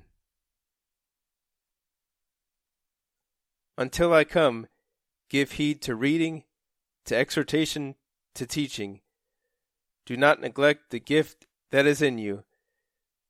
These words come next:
which was given to you by prophecy, with the laying on of the hands of the body of elders. Meditate on these things, be absorbed in them, so that your progress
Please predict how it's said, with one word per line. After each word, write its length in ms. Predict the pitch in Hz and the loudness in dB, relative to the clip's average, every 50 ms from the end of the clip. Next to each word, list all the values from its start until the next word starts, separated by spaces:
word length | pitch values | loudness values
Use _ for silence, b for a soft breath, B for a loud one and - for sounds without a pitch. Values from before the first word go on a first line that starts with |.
| _ _ | _ _
which 200 | - 139 135 - | -4 -4 -4 -2
was 140 | 139 120 - | -4 -6 -4
given 260 | - 139 139 147 151 135 | -2 -2 -2 -2 -2 -6
to 140 | - - 139 | -4 -4 -2
you 260 | 139 143 143 135 - _ _ _ | -2 -2 -2 -4 -8 _ _ _
by 140 | - 135 135 | 4 4 4
prophecy, 760 | 131 - - 135 131 123 - 123 117 - 123 117 110 117 - _ _ _ _ _ _ _ _ _ _ _ _ _ _ _ _ _ _ _ _ _ _ _ - | 4 4 2 2 2 2 0 -4 -10 -8 -6 -6 -6 -8 -12 _ _ _ _ _ _ _ _ _ _ _ _ _ _ _ _ _ _ _ _ _ _ _ -8
with 120 | - 117 - | -8 -4 0
the 120 | 127 120 | 0 0
laying 300 | 110 127 135 135 135 131 | 2 2 2 2 2 2
on 200 | 131 131 135 135 | 2 2 2 0
of 100 | 131 117 | -2 -2
the 100 | - 113 | -4 -6
hands 540 | 110 - 139 147 143 139 139 135 - - - _ _ _ _ _ _ _ - | -4 -2 -2 0 0 -2 -2 -6 -10 -14 -16 _ _ _ _ _ _ _ -20
of 120 | - 113 | -10 -4
the 100 | 117 120 | -4 -2
body 440 | 113 127 131 131 139 143 139 127 131 - - | 2 4 6 6 6 4 2 -2 -4 -6 -6
of 140 | 123 123 131 | -4 0 2
elders. 520 | 127 123 113 107 107 107 107 - - - _ _ _ _ _ _ _ _ _ _ _ _ _ _ _ _ _ _ _ _ _ _ _ _ _ _ _ _ _ _ - | 2 2 2 0 -4 -6 -6 -10 -16 -20 _ _ _ _ _ _ _ _ _ _ _ _ _ _ _ _ _ _ _ _ _ _ _ _ _ _ _ _ _ _ -2
Meditate 540 | 123 147 170 170 151 - - 131 120 117 - - | 2 4 4 4 2 0 -2 -2 -2 -2 -4 -4
on 180 | 123 123 123 | -4 -2 -2
these 200 | 123 123 120 120 | -2 -4 -4 -4
things, 520 | - 131 123 123 120 117 117 117 - - _ _ _ _ _ _ _ _ _ _ _ _ _ _ _ _ | -2 -2 -2 -2 -2 -6 -8 -10 -14 -20 _ _ _ _ _ _ _ _ _ _ _ _ _ _ _ _
be 180 | - 151 160 160 | -2 2 2 2
absorbed 500 | 147 120 131 147 151 170 165 147 120 120 | 2 0 0 0 2 2 2 0 -2 -6
in 140 | 120 113 107 | -6 -4 -2
them, 320 | 107 107 107 104 107 101 _ _ _ _ _ _ _ _ _ _ _ _ _ _ _ _ _ _ _ _ _ _ _ _ | -4 -4 -4 -6 -12 -18 _ _ _ _ _ _ _ _ _ _ _ _ _ _ _ _ _ _ _ _ _ _ _ _
so 200 | - - - 147 | -8 -2 0 2
that 160 | 135 139 135 | 2 2 2
your 120 | 110 127 120 | 2 -2 0
progress 580 | - 147 147 151 135 143 151 143 - - - | 4 6 6 6 6 4 0 0 -2 -6 -14